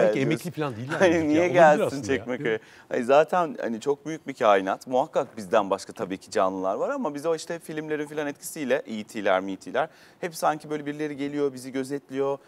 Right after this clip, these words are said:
Speaker 2: ele geçirecek dünyayı, aramızdan bazılarını alacak filan diye düşünüyoruz.
Speaker 1: Biraz da bizim derdimiz şeyden dolayı olabilir mi? Hep Amerikalılara gözüktü. Hiç yani
Speaker 2: Hep,
Speaker 1: hani bize
Speaker 2: evet.
Speaker 1: gelmedi
Speaker 2: Meteor
Speaker 1: ama
Speaker 2: hep Texas büyüklüğünde
Speaker 1: İşte
Speaker 2: oluyor
Speaker 1: evet,
Speaker 2: filan.
Speaker 1: evet ya, sağ olsun Cem Yılmaz hani, e, inandırmasaydı
Speaker 2: <laughs>
Speaker 1: hani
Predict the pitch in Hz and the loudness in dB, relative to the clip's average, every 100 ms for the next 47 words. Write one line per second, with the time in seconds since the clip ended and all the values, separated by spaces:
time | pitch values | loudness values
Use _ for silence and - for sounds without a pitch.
0 | - - 117 131 139 - 131 135 127 135 | -20 -6 0 0 0 -6 -6 -6 -6 -2
1 | 135 135 135 - 127 131 127 135 127 131 | 2 2 2 0 -2 -2 -2 0 2 0
2 | 131 131 131 127 135 - 131 143 131 117 | 0 -4 -4 -6 -8 -6 -4 -4 -4 -4
3 | 117 95 90 - 156 123 170 180 127 165 | -2 -2 -4 -8 -4 -2 -2 -4 -4 -2
4 | 165 139 160 143 135 127 135 127 127 117 | 0 0 -2 -4 -4 -4 -4 -4 -4 -4
5 | 131 156 180 104 151 - 131 127 107 107 | -6 -6 -8 -6 -6 -6 -2 -2 -2 -4
6 | 95 90 87 80 - 92 85 - - 139 | -4 -6 -8 -12 -16 -16 -16 -16 -10 -8
7 | 117 165 151 - - 117 110 101 147 160 | 2 6 6 4 0 4 6 4 8 8
8 | 160 143 127 175 185 - 180 - 143 - | 8 6 10 10 8 4 2 6 6 6
9 | 120 - 117 104 104 98 101 151 104 98 | -2 0 -2 2 2 4 4 4 6 6
10 | 147 131 139 - 143 156 151 160 123 156 | 6 6 4 4 8 8 8 0 0 2
11 | 160 160 156 156 160 117 123 123 139 151 | 2 2 4 4 2 0 -2 4 6 6
12 | 175 185 151 143 127 180 180 165 180 131 | 6 2 4 6 6 6 6 4 6 6
13 | 131 | 6